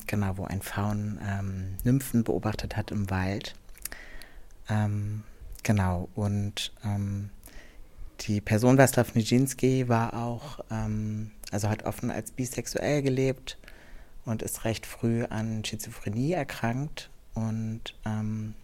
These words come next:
ist so eine ganz, ähm, ja, schillernde Persönlichkeit, sag ich mal, in der Tanzgeschichte.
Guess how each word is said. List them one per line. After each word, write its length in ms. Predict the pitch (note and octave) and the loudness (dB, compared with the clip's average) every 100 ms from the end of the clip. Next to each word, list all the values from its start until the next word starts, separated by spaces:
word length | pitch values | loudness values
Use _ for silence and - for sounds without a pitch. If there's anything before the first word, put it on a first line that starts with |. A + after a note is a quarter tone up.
| - - | -16 -8
ist 160 | G#2+ - | -6 0
so 80 | A2+ | 2
eine 160 | G#2+ | 4
ganz, 480 | G#2+ G#2 G2+ - - - - - - - - - | 4 2 0 -4 -6 -14 -18 -14 -14 -14 -16 -4
ähm, 520 | A2+ G#2+ G#2 G2+ G2+ G2+ - - - - - - - | 2 4 4 2 0 -4 -10 -14 -14 -14 -14 -14 -2
ja, 260 | - G2+ F#2 | 4 6 6
schillernde 520 | - B2 C#3 A#2+ A#2 | 10 12 12 12 12
Persönlichkeit, 800 | A#2+ A#2 A#2+ C#3+ - - A#2+ A#2+ | 8 8 10 8 6 6 6 8
sag 140 | A#2 | 4
ich 100 | A#2+ | 4
mal, 160 | B2+ A#2+ | 4 4
in 260 | - A#2 A#2+ | 4 4 4
der 140 | A2 | 2
Tanzgeschichte. 1080 | - G#2+ C3+ - C3 - C3+ - - E3 | 2 2 2 0 0 2 0 0 0 0